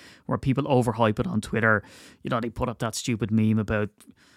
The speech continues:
you know, holding the umbrella over the team and, "I'll always love you as a Packers fan, even when I'm cross," and all this type of stuff. Like, you know, it's a kid's game that we all watch for enjoyment. So let's just,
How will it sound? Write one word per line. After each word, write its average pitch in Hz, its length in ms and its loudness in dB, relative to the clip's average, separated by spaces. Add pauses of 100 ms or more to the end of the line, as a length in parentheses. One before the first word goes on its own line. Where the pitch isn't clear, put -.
(180)
you - 80 -10
know, 104 120 -8
holding 117 340 0
the 113 80 4
umbrella 110 440 2
over 110 200 2
the 101 100 -2
team 110 240 -2
and, 110 80 0
"I'll 113 120 2
always 127 340 4
love 123 240 2
you 127 120 2
as 120 100 -2
a 120 40 -8
Packers 117 360 -4
fan, 123 200 2
even 113 220 2
when 117 140 4
I'm 117 80 2
cross," 117 420 0
and 123 80 2
all 107 100 0
this 101 140 -4
type - 140 -10
of - 60 -16
stuff. - 200 -10
Like, 113 140 0 (420)
you 139 100 -4
know, 113 160 -2
it's 127 180 -2
a 131 40 -2
kid's 123 280 0
game 101 420 -4
that 120 120 -4
we 117 80 -2
all 110 160 2
watch 107 240 -2
for 117 120 -4
enjoyment. 104 400 -4
So - 120 -4
let's 113 200 0
just, 120 160 -4